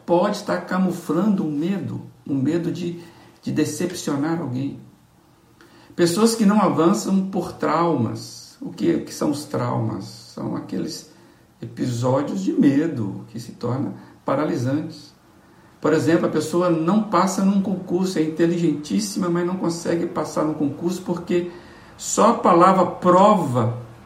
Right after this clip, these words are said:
já, só de ouvir essa palavra já começa a suar frio, não consegue emocionalmente encarar um momento de prova.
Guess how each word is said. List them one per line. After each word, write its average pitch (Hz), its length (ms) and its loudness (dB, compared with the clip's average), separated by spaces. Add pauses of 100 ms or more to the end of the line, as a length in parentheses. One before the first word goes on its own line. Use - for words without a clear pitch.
(720)
já, 151 540 0 (760)
só - 200 -2
de 180 100 4
ouvir 180 400 6
essa 208 200 6
palavra 165 580 2
já 190 120 0
começa 165 380 2
a 170 40 0
suar 156 380 0
frio, 165 340 0
não 147 200 2
consegue 180 760 0
emocionalmente 180 880 0
encarar 156 460 0
um 170 60 2
momento 147 340 0
de - 80 -6
prova. 123 420 -2